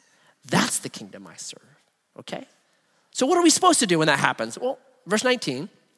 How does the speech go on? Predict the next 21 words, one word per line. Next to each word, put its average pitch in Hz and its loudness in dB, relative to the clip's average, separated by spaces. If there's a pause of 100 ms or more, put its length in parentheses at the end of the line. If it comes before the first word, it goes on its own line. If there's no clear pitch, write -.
(1080)
it 160 -2
says, 185 2 (640)
"By 254 6 (520)
your 214 6 (300)
endurance, 160 0 (840)
you 127 0 (460)
will 123 -10
gain 117 -2 (460)
your 92 -12
lives." - -6 (1600)
How 156 0
do 170 0
you 190 4
endure? 156 0 (1400)
When 107 -16
there's 98 -14
nation 170 2
rising 165 2
against 160 0
nation 117 -4
and 98 -14